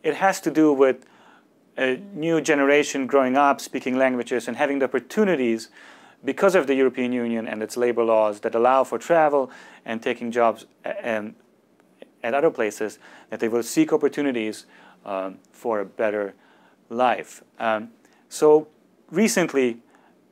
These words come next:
in the past couple of years, about two hundred thousand people, uh, for sure have left. The numbers are, of course, not exact, but, uh, about two hundred thousand people have left Hungary, which, uh, does put a strain on, on, uh, the, uh, on certain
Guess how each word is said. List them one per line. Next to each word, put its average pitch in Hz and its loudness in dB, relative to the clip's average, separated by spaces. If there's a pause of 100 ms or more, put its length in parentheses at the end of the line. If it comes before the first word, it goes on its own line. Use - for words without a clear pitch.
(200)
in 139 -8
the 143 -2
past 170 0
couple 196 2
of 143 4
years, 123 2
about 135 2
two 156 0
hundred 135 0
thousand 117 0
people, 113 -6 (400)
uh, 110 0
for 117 -4
sure 135 0
have 113 -2
left. 113 2
The 127 -2
numbers 123 0
are, 110 -2
of - -10
course, - -6
not 113 -6
exact, 123 0 (460)
but, 120 0 (100)
uh, 117 2
about 143 2
two 160 0
hundred 143 0
thousand 131 0
people 123 -4
have 117 -6
left 131 2
Hungary, 110 -6 (520)
which, 143 2
uh, 139 6
does 160 2
put - -4
a 135 -2
strain 123 -2
on, 107 -4 (380)
on, 107 -4
uh, 104 -6
the, 104 -12
uh, 98 -16 (460)
on 113 -12
certain 117 -4